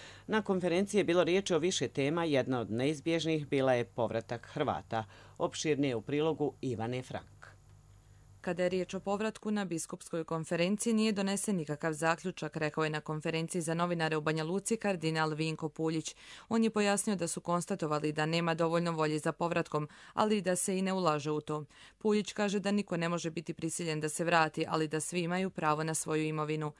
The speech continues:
Speaker 2: Ko je odgovoran što se Hrvati ni četrnaest godina nakon Daytona ne vraćaju u svoje prijeratne domove, Puljić odgovara.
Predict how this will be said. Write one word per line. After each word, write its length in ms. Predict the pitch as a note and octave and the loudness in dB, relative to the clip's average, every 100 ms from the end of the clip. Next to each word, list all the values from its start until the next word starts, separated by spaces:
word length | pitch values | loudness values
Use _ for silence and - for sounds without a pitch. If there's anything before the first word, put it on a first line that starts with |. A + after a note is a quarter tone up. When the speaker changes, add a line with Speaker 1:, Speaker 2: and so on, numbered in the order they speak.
| - - - | -16 -20 -2
Speaker 2:
Ko 140 | G3+ | 4
je 100 | F#3 | 6
odgovoran 440 | F3+ F3 F3+ F#3+ F#3+ | 4 2 2 2 0
što 180 | - | -4
se 140 | G3 G#3 | -6 -4
Hrvati 480 | F#3 E3+ E3 E3+ F3+ | -4 2 2 2 -2
ni 140 | E3 | -2
četrnaest 540 | E3 E3 F3+ F3 D#3+ | -2 -2 0 0 -2
godina 400 | F3 F3 F3+ E3 | 0 2 2 0
nakon 360 | D#3+ D#3 E3+ D#3+ | 0 -2 -2 0
Daytona 420 | E3 F3 G3 E3 | 0 0 0 0
ne 140 | E3 F3 | 2 2
vraćaju 420 | F#3+ - D#3+ D3+ | 2 2 2 2
u 60 | |
svoje 280 | D3+ E3+ E3 | 0 0 0
prijeratne 520 | D#3+ E3 D#3+ D3+ D#3 | 0 2 2 2 0
domove, 440 | D3 D#3 F#3 F3+ F#3 | 0 2 2 0 -2
Puljić 460 | - D3+ D3+ D3 | -2 -4 -2 -4
odgovara. 600 | D#3 D3+ D#3+ D3+ D3+ D3+ | -4 2 2 4 2 0